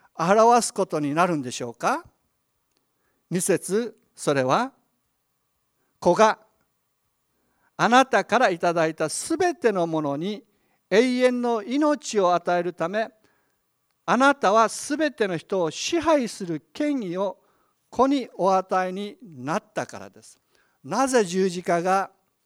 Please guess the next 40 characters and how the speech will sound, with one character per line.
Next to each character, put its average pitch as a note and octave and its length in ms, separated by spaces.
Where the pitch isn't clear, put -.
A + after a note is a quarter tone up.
キ - 120
リ F#3 100
ス E3+ 100
ト G3 120
の F3+ 200
栄 F3 200
光 F#3 180
を F#3 340
表 E3+ 360
す F#3 120
ん D#3 80
で A#2+ 120
し - 100
ょ G#2 60
う - 20
か。 - 180
な A3+ 200
ぜ B3 220
十 F#3+ 220
字 F#3 120
架 F#3 160
が G3 240
神 A3 280
の E3+ 200
栄 E3+ 160
光 F3 180
を F3 140
表 E3+ 360
す - 120
こ D#3 100
と E3+ 140
に F3 200
な D3+ 200
る G3+ 120
ん E3 60
で C3+ 80
し - 140
ょ G#2+ 60
う G2+ 60
か。 - 200